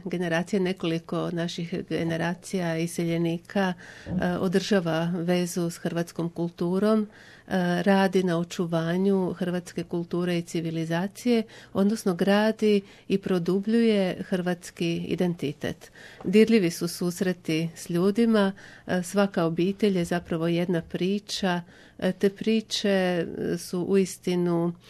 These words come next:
e, plod, e, često i teškoga i tegobnoga života, znači ljudi koji su odlazili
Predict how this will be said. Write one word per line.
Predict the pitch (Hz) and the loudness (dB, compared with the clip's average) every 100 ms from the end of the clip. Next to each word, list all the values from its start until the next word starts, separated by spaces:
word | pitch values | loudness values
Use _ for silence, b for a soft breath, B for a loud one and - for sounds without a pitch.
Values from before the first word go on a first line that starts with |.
| B - | B -4
e, | 175 175 | -4 0
plod, | 202 202 196 175 170 | 4 6 6 2 0
e, | 170 165 175 - | 0 0 -2 -8
često | - 190 185 - | -2 0 0 -2
i | 170 | -4
teškoga | - 180 175 - 165 160 | -2 -2 -2 -4 -2 0
i | 165 | -2
tegobnoga | - 175 170 165 160 156 165 165 | 0 0 0 0 0 0 -2 -2
života, | 165 170 165 180 - 208 202 B B B | -2 -2 0 -2 0 0 0 B B B
znači | 175 180 175 - 180 | -4 -2 -2 -2 -2
ljudi | 175 180 180 | 0 0 0
koji | 175 170 | -2 -2
su | 170 175 | -2 -2
odlazili | 170 175 170 175 170 165 | -2 0 -2 -2 0 0